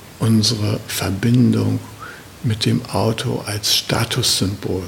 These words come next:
Die junge Generation ist da jetzt schon etwas gechillter und die kann so ganz gut in so Carsharing-Bezügen und,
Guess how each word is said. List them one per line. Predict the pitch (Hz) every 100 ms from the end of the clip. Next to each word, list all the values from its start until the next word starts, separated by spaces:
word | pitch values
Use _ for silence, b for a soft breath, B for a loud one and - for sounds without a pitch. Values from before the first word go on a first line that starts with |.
| - B B B B B -
Die | 110
junge | 110 120 120
Generation | 117 113 107 98 104 - 120 117 139
ist | - -
da |
jetzt | 107 107 -
schon | 117 -
etwas | 101 - 104 -
gechillter | - - - 123 107 113 101 95
und | - 95 - - B B B B B - - -
die | - 104
kann | - 123 104 92
so | 104 95 98 -
ganz | 113 107 -
gut | - 117 107
in | - 98
so | 90
Carsharing-Bezügen | 104 - 113 107 - - 98 95 95 95 - 104 - - - 113 107 104 104
und, | - 95 -